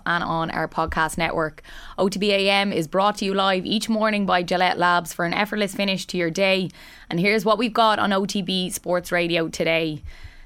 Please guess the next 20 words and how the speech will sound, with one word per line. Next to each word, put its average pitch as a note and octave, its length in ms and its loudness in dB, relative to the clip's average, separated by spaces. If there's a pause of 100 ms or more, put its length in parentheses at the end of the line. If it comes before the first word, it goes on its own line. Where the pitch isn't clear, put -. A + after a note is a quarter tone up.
(160)
At F3 120 2
one G#3 180 4
P G#3+ 180 0
M, G#3+ 160 4
we've G3+ 220 0
O G#3 180 2
T G#3+ 140 -2
B G3 160 0
Gold G3 400 2
inside G#3 520 2
Padraig F#3+ 320 2
Harrington's F#3 500 0
gaff. F3 440 0 (120)
Three A3 260 0
P G#3+ 160 0
M, G#3 180 2
live G#3 420 4
Friday G3+ 280 2
night F#3+ 220 0
racing. G3 520 -2